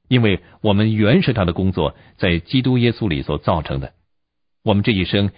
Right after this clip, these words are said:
能够荣耀他。正如使徒保罗说：“这不是我自以为已经得着了，我是要竭力追求，要得着神在基督里之所以得着我的。”每当我们感到自卑的时候，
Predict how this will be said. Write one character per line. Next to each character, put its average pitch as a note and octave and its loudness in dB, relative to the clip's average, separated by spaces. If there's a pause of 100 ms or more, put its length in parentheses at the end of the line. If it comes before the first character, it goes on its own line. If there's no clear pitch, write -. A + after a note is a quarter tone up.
(180)
能 F#2+ 0
够 F2+ 0
荣 F2 2
耀 E2 2
他。 - -6 (1120)
正 A3+ 4
如 D3+ 6
使 A2+ -2
徒 G#2 0
保 D#2+ 2
罗 D#2 -2
说 G#2 -2 (540)
：“这 A#3+ 4
不 E3+ 2
是 G2+ 0 (120)
我 A2+ 0
自 F3 0
以 F#2 -2
为 D#2+ 0
已 G2 -4
经 B2 0
得 F#2 0
着 D#2 -2
了， - -6 (240)
我 A2+ 2
是 - 0
要 G#2+ 2
竭 C3 2
力 C3 2
追 G3 0
求， D#2+ -2 (180)
要 A#2+ 2
得 G2 -2
着 E2 0 (100)
神 B2+ 2
在 A#2 0
基 G3 0
督 F#3 2
里 F#2 -2 (180)
之 F3 4
所 C#3+ 0
以 F2+ 0
得 A#2+ 0
着 A#2 0
我 F2+ -4
的。” - -10 (1500)
每 D#3 4
当 A3 4
我 C3+ 6
们 D3 4
感 F#2+ 2
到 G2+ 0
自 - -2
卑 C3 0
的 G#2+ 0
时 E2+ -6
候， D#2 -4